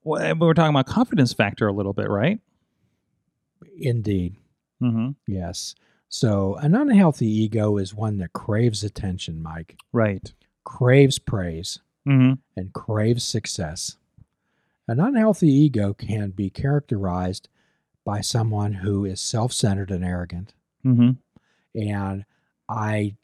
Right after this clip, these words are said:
Speaker 2: dare you to tell me how a person who is self-centered and arrogant, craves attention, craves praise and success, can be an empathetic, compassionate person.
Speaker 1: Mm-hmm. Mm-hmm.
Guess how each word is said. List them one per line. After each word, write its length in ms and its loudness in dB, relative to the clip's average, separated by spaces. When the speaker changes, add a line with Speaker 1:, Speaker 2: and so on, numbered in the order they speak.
Speaker 2:
dare 320 4
you 240 0
to 180 -6
tell 240 -2
me 140 -2
how 280 -6
a 60 -6
person 540 -4
who 260 -4
is 300 -10
self-centered 800 -2
and 160 0
arrogant, 480 0
craves 340 2
attention, 640 -4
craves 340 -2
praise 380 -4
and 120 -8
success, 720 0
can 460 -2
be 360 0
an 160 0
empathetic, 680 -2
compassionate 680 -10
person. 400 -14
Speaker 1:
Mm-hmm. 280 2
Mm-hmm. 240 -2